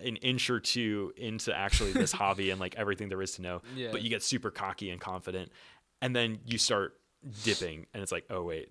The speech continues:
Speaker 1: no, I don't know how to do that. Oh wait, that guy is so much better than me.
Speaker 2: <laughs> Yeah.
Speaker 1: Oh wait, I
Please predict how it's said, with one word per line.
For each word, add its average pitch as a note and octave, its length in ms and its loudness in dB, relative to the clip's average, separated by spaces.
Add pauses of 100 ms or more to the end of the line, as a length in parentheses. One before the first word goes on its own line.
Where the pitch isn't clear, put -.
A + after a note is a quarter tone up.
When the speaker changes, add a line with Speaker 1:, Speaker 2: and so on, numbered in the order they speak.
Speaker 1:
no, F#2 140 -6
I E2+ 80 -6
don't E2+ 180 -6
know E2+ 80 -10
how F2 80 -10
to E2 80 -14
do E2 140 -8
that. D#2+ 220 -8 (100)
Oh F#2+ 100 -6
wait, E2+ 220 -2
that F2+ 160 -2
guy F2 100 0
is E2+ 120 0
so F#2 140 2
much F2 180 -8
better F2 160 -6
than E2 100 -8
me. E2 80 -6
Speaker 2:
<laughs> - 20 -2
Yeah. A#2 120 -2
Speaker 1:
Oh F2+ 140 -4
wait, E2+ 300 -4
I F#2 120 -6